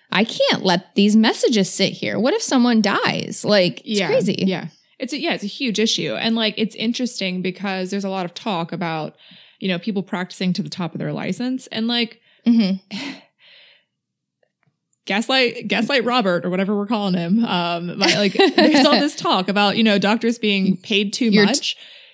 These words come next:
Speaker 1: your teacher,
Speaker 2: My,
Speaker 1: your
Speaker 2: my
Speaker 1: yeah.
Speaker 2: teacher that we're referring to as Gaslight Robert.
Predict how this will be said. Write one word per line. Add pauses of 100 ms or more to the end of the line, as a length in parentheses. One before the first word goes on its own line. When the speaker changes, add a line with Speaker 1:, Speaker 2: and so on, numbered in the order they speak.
(240)
Speaker 1:
your
teacher,
Speaker 2:
My,
Speaker 1:
your
Speaker 2:
my
Speaker 1:
yeah.
Speaker 2:
teacher
that
we're
referring
to
as
Gaslight
Robert.